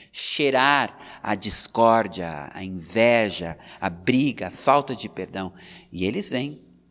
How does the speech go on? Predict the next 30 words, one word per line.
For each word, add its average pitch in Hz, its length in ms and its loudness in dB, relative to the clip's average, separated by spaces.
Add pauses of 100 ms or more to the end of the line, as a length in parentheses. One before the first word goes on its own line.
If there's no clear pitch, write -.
(420)
E 123 140 -2
uma 110 180 2
igreja 110 380 -2
pode 143 300 -6
ficar - 340 -4
infestada 151 840 -4
de 143 140 -14
demônios. 131 560 -6 (260)
Se - 260 -4
existe 104 500 -4
amargura, 104 760 -4
se - 160 -8
existe - 400 -10
briga, 123 460 -2
se 104 160 -10
existe 92 320 -12
fofoca, 117 760 -4 (240)
se - 140 -6
existe 101 520 -6
ofensa, 127 680 -2
se 104 180 -8
existe 98 400 -10
inveja. 123 680 -4 (1300)
Uma 123 200 6
oração 120 560 4
que - 160 -4
nós 98 240 -2
podemos 98 400 -4
fazer, 90 440 -4
então, 87 380 -8